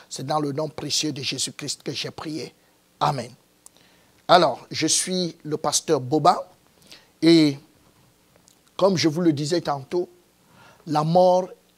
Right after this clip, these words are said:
est véritablement un gros souci. Permettez-moi de commencer par une anecdote, euh, une histoire qu'on raconte au village, à l'époque où la mort était encore visible.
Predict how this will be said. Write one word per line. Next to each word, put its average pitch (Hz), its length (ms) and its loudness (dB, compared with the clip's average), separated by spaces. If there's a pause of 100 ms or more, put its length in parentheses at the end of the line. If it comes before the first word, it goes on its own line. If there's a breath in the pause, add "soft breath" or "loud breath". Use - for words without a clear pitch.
est 165 360 6 (220)
véritablement 139 800 -6
un 147 140 -8
gros 131 200 -10
souci. - 500 -10 (760 soft breath)
Permettez-moi 196 560 6
de 165 100 0
commencer 156 440 -4
par 151 280 0 (100)
une 175 460 0 (140)
anecdote, 147 640 0 (680)
euh, 131 300 -8
une 160 160 -2
histoire 156 500 0
qu'on 139 200 -12
raconte 135 520 -12
au 147 80 -8
village, 127 600 -4 (460 loud breath)
à 160 120 4
l'époque 196 480 4
où 196 80 2
la 160 160 6
mort 175 440 2
était 160 300 -2
encore 143 340 -2
visible. - 540 0